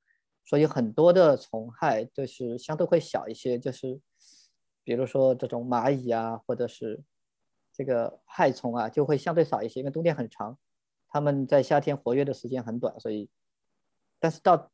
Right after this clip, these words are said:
这边来，尤其是我之前我就听其他的这个学员在反映，就是各种的这个 control，尤其是我们一会儿可能可以让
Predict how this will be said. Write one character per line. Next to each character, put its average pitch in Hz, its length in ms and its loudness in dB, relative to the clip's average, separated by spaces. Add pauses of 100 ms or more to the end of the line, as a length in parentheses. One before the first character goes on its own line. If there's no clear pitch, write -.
这 196 100 0
边 165 220 4
来， 113 160 -2
尤 127 120 -2
其 131 140 -6
是 151 80 2
我 123 200 0 (180)
之 - 120 -6
前 139 200 -2
我 120 100 0
就 127 120 0
听 139 320 -6 (560)
其 - 180 -4
他 160 180 4
的 151 420 4 (560)
这 143 120 -4
个 123 280 0 (1300)
学 143 240 2
员 131 180 2
在 123 340 0
反 101 240 -8
映， 131 160 -2
就 139 100 -2
是 131 120 -6
各 208 180 4
种 127 220 0
的 120 240 0
这 131 140 -8
个 127 100 -2
control， 127 440 -4
尤 127 100 0
其 139 160 -2
是 135 280 -8
我 117 120 -6
们 120 140 -6
一 147 60 -4
会 147 120 0
儿 - 20 0
可 - 100 -8
能 117 160 -8 (680)
可 127 100 -2
以 131 60 2
让 131 320 0